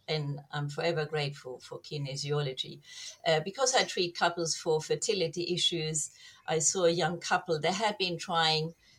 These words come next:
uh, for a couple of years, no pregnancy, no, no miscarriage. I just couldn't fall pregnant. And the doctors always said, "There's nothing wrong with you," and kept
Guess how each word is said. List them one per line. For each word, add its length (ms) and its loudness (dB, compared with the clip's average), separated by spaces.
uh, 200 4
for 180 0
a 40 0
couple 380 2
of 220 2
years, 440 4
no 240 2
pregnancy, 1000 -2
no, 520 2
no 360 0
miscarriage. 680 -2
I 160 2
just 300 0
couldn't 220 2
fall 160 -6
pregnant. 360 -6
And 180 4
the 60 4
doctors 480 2
always 480 2
said, 260 4
"There's 260 -2
nothing 340 0
wrong 240 0
with 160 -4
you," 140 -2
and 120 -6
kept 400 -8